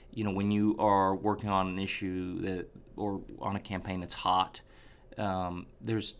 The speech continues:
still a lot of coverage. Uh, you have to factor in, you know, also not just the newspapers, but the television stations, uh, Maine Public Broadcasting, which is, you know, does really good reporting, a robust news organization in the state and statewide.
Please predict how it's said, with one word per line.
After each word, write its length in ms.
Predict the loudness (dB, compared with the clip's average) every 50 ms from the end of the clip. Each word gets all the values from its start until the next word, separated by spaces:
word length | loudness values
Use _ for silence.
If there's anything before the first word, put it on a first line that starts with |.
| -10 -6
still 280 | -4 -4 0 2 2 4
a 40 | 6
lot 240 | 6 6 6 6
of 100 | 4 -2
coverage. 640 | -4 -2 -2 -2 -2 -2 -6 -6 -8 -10 -12 -14 -16 -14 -12
Uh, 340 | -10 -10 -8 -8 -10 -10 -10 -12 -14 -14 -10
you 160 | -8 -6 -4
have 160 | -4 -4 -6
to 60 | -6 -2
factor 440 | 0 2 2 2 -2 -6 -6 -4 -2
in, 260 | -2 -2 -4 -6 -8 -12 -18 -20 -20 -20 -20 -20 -8
you 100 | -6 -4
know, 180 | -4 -4 -6 -8 -10 -8
also 420 | -6 -6 -6 -4 -4 -4 -4 -2
not 220 | 0 0 0 0 0
just 220 | -4 -6 -6 -4
the 40 | -2
newspapers, 640 | -2 -2 -2 -2 -4 -4 -6 -6 -6 -6 -8 -8 -10
but 140 | -12 -14 -14
the 80 | -12
television 500 | -4 -2 0 0 0 0 -2 -4 -4 -4
stations, 720 | -4 -4 -4 -4 -6 -6 -6 -8 -8 -8 -8 -10 -10 -12 -14 -16 -20 -20 -20 -20 -20 -16 -10 -8
uh, 320 | -6 -6 -4 -6 -6 -6
Maine 240 | -4 -2 -2 -2 -2
Public 400 | -2 -2 -2 -2 -2 -4 -8 -14 -20 -20 -12 -2
Broadcasting, 600 | 0 0 0 0 0 -2 -2 -2 -2 -4 -4 -6
which 180 | -6 -6 -6 -6
is, 300 | -6 -6 -6 -6 -6 -8 -10
you 180 | -12 -8 -8 -8
know, 140 | -8 -8 -10 -6 -2
does 220 | -2 0 0 0
really 280 | 0 2 2 2 2 2
good 220 | 0 0 -2 -2
reporting, 480 | -4 -6 -6 -4 -4 -4 -4 -4 -6 -4
a 40 |
robust 580 | -2 -2 -2 2 4 4 4 4 2 -2 -4 -8 -14 -18 -20 -20 -20 -20 -10 -4
news 220 | -2 0 0 0 0
organization 600 | -2 -2 -2 -4 -6 -4 -2 -2 -2 -4 -4 -6
in 100 | -6 -4
the 40 | -4
state 280 | -4 -2 0 0 2 2
and 180 | 2 4 2
statewide. 800 | 2 0 0 0 0 0 0 0 0 2 2 2 2 0 -2